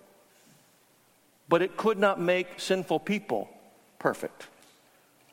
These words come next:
The law was perfect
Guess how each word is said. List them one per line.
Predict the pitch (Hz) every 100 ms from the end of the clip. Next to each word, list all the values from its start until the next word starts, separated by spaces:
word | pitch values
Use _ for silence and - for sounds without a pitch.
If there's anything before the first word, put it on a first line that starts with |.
| _ _ _ _ _ _ _ _ _ _ _ _ _ _ _ _ _ -
The | 127
law | 160 202
was | 190
perfect | - - 214 151 135 -